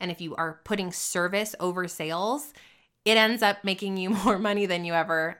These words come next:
thought possible. It helps expand your audience. It helps them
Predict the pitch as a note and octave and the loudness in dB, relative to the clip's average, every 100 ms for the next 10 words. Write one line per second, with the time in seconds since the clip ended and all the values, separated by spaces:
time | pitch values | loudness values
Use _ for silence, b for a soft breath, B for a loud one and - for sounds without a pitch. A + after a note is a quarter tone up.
0 | - E3 C#3 - A#3 A#3+ A#3 A3+ A3+ A3 | -2 2 2 6 6 6 2 4 6 4
1 | - D#3+ D#3 - - - - D3+ C#3+ C3+ | 0 -6 -6 -6 -10 -14 -10 -10 -10 -2
2 | F#3+ G3+ G#3 G3+ G3+ G3+ B B B F#3 | 4 4 4 0 -2 -6 B B B -4
3 | G3 F3 - E3+ D#3 | 0 0 -2 -6 -6